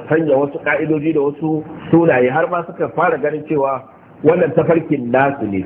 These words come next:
su ce ilmu na, tsarikatu na, waye, waye, kaga sun fara fita daga sauran al'umma ta musulmi kenan.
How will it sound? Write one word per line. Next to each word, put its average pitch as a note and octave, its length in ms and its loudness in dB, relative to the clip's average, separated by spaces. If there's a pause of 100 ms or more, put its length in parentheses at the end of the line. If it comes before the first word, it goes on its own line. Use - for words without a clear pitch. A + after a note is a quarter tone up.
su G#2+ 160 -4
ce C#3+ 60 4 (100)
ilmu C#3+ 340 4
na, C#3 200 2
tsarikatu C#3 580 -2
na, C#3+ 180 2
waye, C#3 280 0
waye, C3 240 -2
kaga C#3 260 -4
sun D3 140 -4
fara D3+ 260 2
fita C3+ 220 0
daga A2+ 180 -2
sauran B2 320 0 (440)
al'umma A#2+ 520 4
ta - 80 0
musulmi F#2+ 500 0
kenan. D#2 240 -2